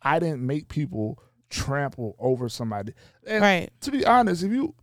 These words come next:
Speaker 1: think about it, you gotta be either on drugs or just completely crazy to see somebody on the ground and
Speaker 2: And do
Speaker 1: just
Speaker 2: that.
Speaker 1: run over 'em.
Speaker 2: That's what I'm saying. I, I really believe they were on,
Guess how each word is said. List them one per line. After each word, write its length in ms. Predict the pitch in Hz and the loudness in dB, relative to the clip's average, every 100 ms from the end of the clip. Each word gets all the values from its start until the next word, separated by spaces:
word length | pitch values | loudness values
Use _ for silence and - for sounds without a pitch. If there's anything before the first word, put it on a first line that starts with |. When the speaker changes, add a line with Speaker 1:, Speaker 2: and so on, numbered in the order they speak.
| _ | _
Speaker 1:
think 160 | 185 185 | 0 2
about 320 | 139 135 123 | 0 0 0
it, 160 | 113 - _ _ _ - | -2 -10 _ _ _ -20
you 120 | 247 | 0
gotta 180 | 339 196 | 2 2
be 320 | 151 135 113 _ _ _ _ _ | 0 -4 -4 _ _ _ _ _
either 180 | 156 135 | -2 0
on 180 | 127 117 | 0 0
drugs 400 | 123 160 165 135 | 2 2 0 -6
or 40 | |
just 360 | - 117 101 - _ | -4 -4 -4 -14 _
completely 420 | - 120 156 151 | -10 -2 0 0
crazy 500 | 127 - 143 117 113 - _ _ _ | 0 0 -2 -2 -6 -8 _ _ _
to 100 | 120 | -10
see 240 | - 175 | -4 -4
somebody 400 | 170 170 156 143 | -2 -2 -2 -2
on 140 | 131 | -2
the 60 | 120 | -4
ground 540 | 104 117 127 98 107 170 _ | -4 -4 -2 -4 -8 -14 _
and 100 | - | -6
Speaker 2:
And 60 | 123 | -2
do 60 | |
Speaker 1:
just 120 | 117 117 | -2 -2
Speaker 2:
that. 60 | 113 | -2
Speaker 1:
run 180 | 127 120 | 0 2
over 200 | 110 85 | -2 -6
'em. 80 | 80 _ _ - | -20 _ _ -12
Speaker 2:
That's 180 | 247 | -6
what 60 | 277 | -4
I'm 100 | 233 | -4
saying. 500 | - 226 202 170 170 | -4 -4 -4 -6 -8
I, 200 | 196 208 | -4 -4
I 140 | - | -4
really 200 | 208 214 208 | -6 -6 -10
believe 400 | 190 196 190 190 _ _ _ _ _ _ _ _ _ | -10 -10 -10 -14 _ _ _ _ _ _ _ _ _
they 160 | 185 185 | -12 -8
were 280 | 180 170 - | -8 -8 -12
on, 360 | - 175 - | -10 -8 -10